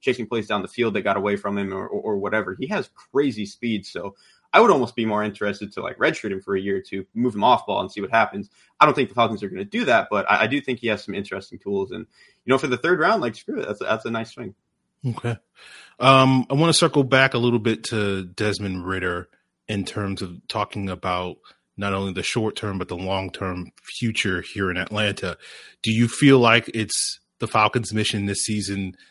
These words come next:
Speaker 2: to have to get him on the field, uh, you know, I, I don't wanna say as soon as possible, but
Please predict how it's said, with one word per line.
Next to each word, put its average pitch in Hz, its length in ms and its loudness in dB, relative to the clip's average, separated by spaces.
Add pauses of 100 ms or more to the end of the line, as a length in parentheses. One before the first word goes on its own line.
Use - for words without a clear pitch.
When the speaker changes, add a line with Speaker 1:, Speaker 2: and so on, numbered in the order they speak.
(140)
Speaker 2:
to 101 80 -2
have 107 260 2
to 107 280 -2 (100)
get 110 180 0
him 107 160 -2
on 104 100 0
the 95 60 -4
field, 101 480 -4 (580)
uh, - 60 -8 (640)
you 117 80 -2
know, 92 180 -4 (260)
I, 113 160 -2 (160)
I 113 60 -2
don't 120 120 2
wanna 110 160 0
say 104 160 -2
as 95 160 -2
soon 117 200 2
as 98 100 -4
possible, 90 600 -2
but 92 200 -6